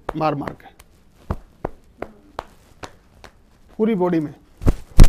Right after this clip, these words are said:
थप्पी देना कहते हैं इसको, और दो या तीन मिनट ताली बजाओ, तो सारे मर्म पॉइंट जागृत होंगे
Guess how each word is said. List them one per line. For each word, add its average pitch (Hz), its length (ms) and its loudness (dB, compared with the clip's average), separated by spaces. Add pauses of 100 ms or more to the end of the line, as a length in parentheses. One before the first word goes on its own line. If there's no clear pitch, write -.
(200)
थप्पी 196 220 -4
देना 190 200 -2
कहते 170 220 -4
हैं 190 40 -4
इसको, 254 240 -10 (760)
और 160 200 -14
दो 170 320 -4
या 220 100 0
तीन 208 200 -8
मिनट 208 140 -8
ताली 151 260 -10
बजाओ, 143 300 -8 (720)
तो 180 80 -8
सारे 190 260 0
मर्म 196 300 -2
पॉइंट 190 220 -4
जागृत 156 360 -6
होंगे 196 240 -8